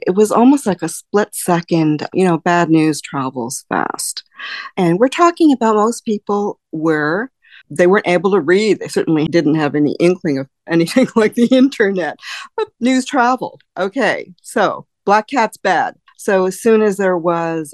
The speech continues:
a sighting of one or anyone having one or associated with one, they were lumped immediately into the camp of evil, witchcraft, all of that. And so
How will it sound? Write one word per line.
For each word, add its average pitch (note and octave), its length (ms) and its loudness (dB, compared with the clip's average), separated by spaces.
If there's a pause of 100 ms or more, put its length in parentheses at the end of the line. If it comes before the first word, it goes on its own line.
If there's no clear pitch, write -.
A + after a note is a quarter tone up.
a E3 80 -2
sighting G3+ 520 4
of C#3+ 120 -4
one C3+ 560 -2
or E3 140 4
anyone F3+ 580 2
having F#3 480 -2
one C#3 340 -10
or D#3+ 120 -2
associated F3 760 0
with C#3 220 -12
one, C#3 440 -6 (380)
they F3+ 200 4
were F3 140 8
lumped F#3 380 4
immediately F3+ 960 0
into D#3 380 -2
the C#3 80 -2
camp C#3 500 -2
of C3+ 380 -4 (120)
evil, E3 680 4
witchcraft, C#3+ 760 -2 (160)
all C3 180 -2
of B2 100 -10
that. - 220 -6 (300)
And F3 360 4
so F3 540 4